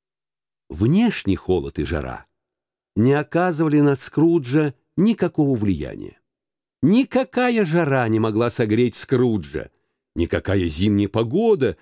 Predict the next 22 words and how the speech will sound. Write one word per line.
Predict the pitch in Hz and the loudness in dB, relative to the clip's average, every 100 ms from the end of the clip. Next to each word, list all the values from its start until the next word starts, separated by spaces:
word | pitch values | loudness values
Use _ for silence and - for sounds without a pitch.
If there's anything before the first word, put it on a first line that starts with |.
| - | -2
не | 117 | 0
знобила | 120 101 127 95 101 78 | 0 0 -2 0 -4 -4
его. | 76 64 60 - _ _ _ - | -6 -8 -14 -18 _ _ _ -8
Напротив, | 85 113 151 202 185 - - _ _ _ _ - | -6 0 2 2 -2 -8 -20 _ _ _ _ 0
не | 123 208 | 2 2
было | 185 202 196 | 2 2 0
ветра | 156 202 185 170 170 - | 2 -2 0 -2 -2 -2
резче | - 156 147 - - 120 | 0 2 2 -2 -6 -2
его, | 107 69 64 - _ _ - | -2 -4 -10 -14 _ _ -2
никакого | 143 156 208 214 180 | 0 0 0 2 0
снега | - - 185 185 180 151 160 - - | 0 0 2 4 2 0 -2 -4 -4
упрямее, | 131 123 123 113 101 78 64 - _ _ | -2 2 2 2 -2 -4 -8 -14 _ _
дождя | 90 139 123 101 92 175 170 120 73 _ - | -2 0 0 -2 0 0 0 -2 -8 _ 0
неумолимее | 127 151 139 131 135 143 135 123 | 2 4 2 2 2 2 2 0
Скруджа. | - 110 104 80 69 64 - _ _ _ _ _ _ _ - | -4 -4 -2 -2 -10 -20 -20 _ _ _ _ _ _ _ -8
Самая | - 349 294 262 | -2 2 2 2
скверная | 254 - 208 208 180 180 | -2 -2 0 0 2 0
погода | 170 156 131 135 123 | 2 -2 0 2 2
не | 120 | 2
находила | 120 117 113 131 120 | 2 0 0 2 0
в | |
Скрудже | - - 165 214 165 185 | 0 0 0 0 2 0